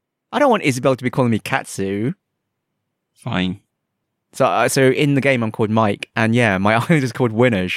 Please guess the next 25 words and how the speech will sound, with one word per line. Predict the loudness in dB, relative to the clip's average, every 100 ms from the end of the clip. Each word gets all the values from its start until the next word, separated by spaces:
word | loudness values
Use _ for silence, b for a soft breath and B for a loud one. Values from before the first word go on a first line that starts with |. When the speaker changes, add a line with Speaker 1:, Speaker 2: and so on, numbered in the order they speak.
| -10 _ B B B B _
Speaker 1:
Winners | 0 2 2 2
being | 2 4 4 2 -2 _ -2
the | 2 2 0 -4 _ _ _ _ _ _ -8
village | 0 2 2 2
in | 2
the | 2
U | 2
K | 0 0 2
I | 0
grew | 2 2
up | 2 0
in. | -4 -4 -6 _ _ _ _ _ _ _ _ _ _ _ _
How | -2 0
about | 2
you? | 2 2 0 _ _ _ _ _ _ _ _ _ _ _ _ _ -6
Speaker 2:
I | -2 -2
tried | 0 0 0 -2
to | -2 -2
push | -2 -2 0 -2 -4
the | -4
same, | -2 0 0 0 -4 -8
uh, | -10 -4
name. | 0 2 2 0 -4 _ _ _ _ _ _ _ _ _ 0
Speaker 1:
Naming | 4 4 4
scheme. | 2 0 0 -8 -12